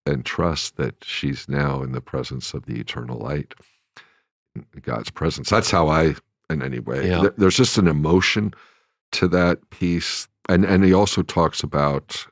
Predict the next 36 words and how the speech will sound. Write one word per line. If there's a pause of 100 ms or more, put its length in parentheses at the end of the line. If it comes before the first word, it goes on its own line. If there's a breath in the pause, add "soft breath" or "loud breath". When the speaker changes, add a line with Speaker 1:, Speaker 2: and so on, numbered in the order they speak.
Speaker 1:
I
mean,
I
think (580 soft breath)
one
of
the
five
parts, (140)
it's
about (180)
what
we
profess
in
the
creed. (380 soft breath)
When
we
profess
our
belief
in
the
divinity
of
Christ,
we
say, (1040 soft breath)
"God
from
God, (180)
light (120)
from
light, (100)
Speaker 2:
Mm-hmm.